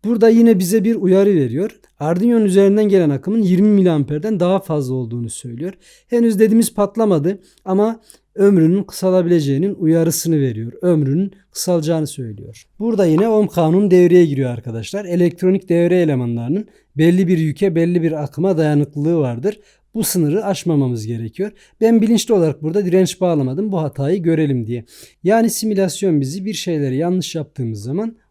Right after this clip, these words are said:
uyarıyor. Simülasyonu başlattığımız zaman gördüğünüz gibi aslında gerçekle bağdaşmayan, mantık hatası olan, doğru olmayan bir durumla karşılaştığı zaman bizi uyarıyor.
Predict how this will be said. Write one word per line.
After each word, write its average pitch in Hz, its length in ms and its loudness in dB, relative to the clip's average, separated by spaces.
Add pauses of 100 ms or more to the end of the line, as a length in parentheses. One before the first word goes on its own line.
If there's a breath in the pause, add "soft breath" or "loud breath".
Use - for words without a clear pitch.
uyarıyor. 113 540 -4 (1000 loud breath)
Simülasyonu 202 580 -2
başlattığımız 214 640 -4
zaman 180 360 -6
gördüğünüz 165 500 0
gibi 170 160 -8
aslında 196 340 -6
gerçekle 180 600 -2
bağdaşmayan, 175 600 -2
mantık 156 400 -4
hatası 139 480 -6
olan, 147 260 -8 (320 soft breath)
doğru 180 280 4
olmayan 180 420 4
bir 139 160 -4
durumla 170 300 0
karşılaştığı 160 640 -6
zaman 185 320 -8 (280 soft breath)
bizi 180 300 -4
uyarıyor. 120 760 -4